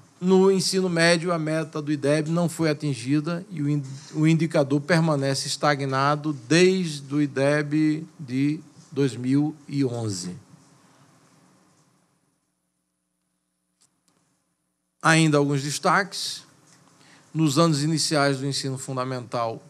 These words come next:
três unidades da federação não alcançaram a meta. Rio de Janeiro, como eu destaquei, Amapá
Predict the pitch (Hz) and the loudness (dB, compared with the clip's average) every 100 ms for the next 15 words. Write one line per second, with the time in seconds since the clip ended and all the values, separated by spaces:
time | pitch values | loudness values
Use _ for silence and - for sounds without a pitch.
0 | _ 185 196 214 160 175 147 139 135 135 | _ 4 6 6 2 -4 0 0 0 -4
1 | 135 131 127 117 - 127 123 139 147 143 | -4 -4 -2 -4 -6 -8 -4 -2 0 0
2 | 139 139 131 139 120 127 127 139 180 180 | 0 -6 -4 -4 -4 -2 -2 0 0 -4
3 | 214 190 _ - 143 123 131 127 151 170 | -18 -20 _ -10 -8 -4 -4 0 0 -2
4 | - 127 127 156 - 123 - 139 156 190 | -6 -10 -10 -12 -10 -10 -8 -6 -6 -6
5 | - - - _ _ _ _ _ - 127 | -14 -20 -20 _ _ _ _ _ -12 -8
6 | 127 117 143 151 165 170 | -6 -4 2 2 2 -2